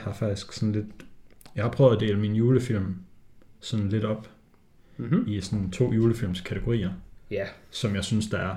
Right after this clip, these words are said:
Speaker 1: inden for julefilm.
Speaker 2: Ja.
Speaker 1: Og den første af de kategorier, det er film, der foregår om julen.
Speaker 2: Mhm.
Speaker 1: Det er sindssygt tit romcoms.
Speaker 2: Ja.
Speaker 1: Øhm, og for eksempel Love Actually er nok et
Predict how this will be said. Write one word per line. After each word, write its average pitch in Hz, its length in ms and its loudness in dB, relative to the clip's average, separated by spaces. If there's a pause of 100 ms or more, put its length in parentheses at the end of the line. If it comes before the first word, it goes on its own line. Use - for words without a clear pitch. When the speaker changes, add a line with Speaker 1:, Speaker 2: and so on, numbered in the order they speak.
(100)
Speaker 1:
inden 92 160 -4
for 98 100 -6
julefilm. 95 480 -4 (140)
Speaker 2:
Ja. 80 120 -4 (760)
Speaker 1:
Og - 80 -6
den 104 80 -4
første 147 300 6
af 104 60 4
de 107 100 4
kategorier, 104 400 0 (880)
det 117 240 4
er - 40 -4
film, 101 380 0
der - 80 -6
foregår 95 680 -4 (600)
om 101 160 -2
julen. 95 360 -8 (220)
Speaker 2:
Mhm. 147 380 6 (960)
Speaker 1:
Det 113 220 4
er 98 100 0
sindssygt 127 420 4
tit 117 260 4
romcoms. 110 720 0 (1500)
Speaker 2:
Ja. 98 260 4
Speaker 1:
Øhm, 92 480 -4 (1300)
og 95 320 -8
for 107 120 -4
eksempel 95 340 -2
Love 98 240 -2
Actually 92 420 -8
er 90 140 -8
nok 92 220 -6
et 98 60 -10